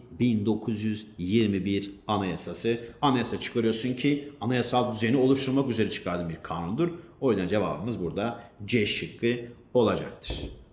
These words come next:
O başkomutanlık, hıyaneti vatani falan filan bunlar tamamen savaş döneminde. Anan vergi zaten, e, şey, vergi, ekonomik bir şeydir.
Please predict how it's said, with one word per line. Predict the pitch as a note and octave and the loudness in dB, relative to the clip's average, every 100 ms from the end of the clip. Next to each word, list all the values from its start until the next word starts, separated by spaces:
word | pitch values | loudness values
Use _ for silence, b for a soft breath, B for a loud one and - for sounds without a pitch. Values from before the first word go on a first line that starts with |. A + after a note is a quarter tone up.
| - b b b b b b b _ _ - | -20 b b b b b b b _ _ 2
O | F#3+ | 4
başkomutanlık, | G#3+ G#3+ - F#3 D#3+ D3 A2 A2+ - | 4 4 2 2 2 2 2 2 2
hıyaneti | D#3+ E3 E3 | 4 4 4
vatani | D#3+ D#3 D#3 B2 A2+ | 2 2 2 2 2
falan | D#3+ D3 C3+ | 4 4 2
filan | D#3 D3 | 0 2
bunlar | F3+ F3 F3 | 2 2 0
tamamen | F#3 C3 D#3+ D3 - | 0 2 2 0 -4
savaş | - D#3 F3 B2+ | -2 2 2 2
döneminde. | A#2 G2 F#2 G#2+ | 2 2 0 2
Anan | C#3+ D3 D3+ C#3+ | 4 4 4 4
vergi | C3+ C3 | 4 2
zaten, | B2+ B2+ - | 0 -4 -4
e, | A2+ G#2+ G#2 | 0 2 4
şey, | A2 G#2 - G2+ | 2 2 -2 0
vergi, | A#2+ G2+ F2 G2 - - - | 2 4 0 -4 -6 -18 -12
ekonomik | A2+ A2+ F#2+ - | -6 -4 -4 -4
bir | - | -10
şeydir. | - C#3 D#3 | -8 -6 -8